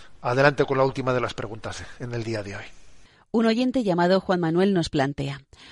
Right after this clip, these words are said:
Speaker 2: "Un saludo, señor obispo. Continuamente me hago unas preguntas, y estas son: ¿por qué los sacerdotes en sus homilías no hablan nunca o casi nunca del infierno,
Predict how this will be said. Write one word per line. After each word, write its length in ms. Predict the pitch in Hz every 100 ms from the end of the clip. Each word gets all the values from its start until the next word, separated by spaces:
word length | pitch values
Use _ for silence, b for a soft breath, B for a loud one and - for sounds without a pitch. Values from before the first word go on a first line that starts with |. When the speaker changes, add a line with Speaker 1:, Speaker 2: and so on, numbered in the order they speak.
| B
Speaker 2:
"Un 160 | - 226
saludo, 420 | - 220 160 151
señor 300 | - 170 170
obispo. 440 | 165 170 - 151 - _ -
Continuamente 720 | 202 202 262 262 262 220 190
me 100 | 170
hago 160 | 160 170
unas 240 | 170 160
preguntas, 720 | 160 160 165 156 143 147 - -
y 160 | -
estas 280 | 127 - 139
son: 260 | - 185 202 B B B B B
¿por 180 | 202
qué 80 | 196
los 140 | 277 294
sacerdotes 680 | 262 185 170 170 202 -
en 80 | 170
sus 220 | 160 151
homilías 540 | 156 151 156 175 185 -
no 180 | - 190
hablan 300 | 202 226 196
nunca 420 | 185 208 170 143
o 120 | 135 -
casi 280 | 147 -
nunca 420 | 147 190 208 147 135
del 160 | 156
infierno, 640 | 156 151 175 160 156 156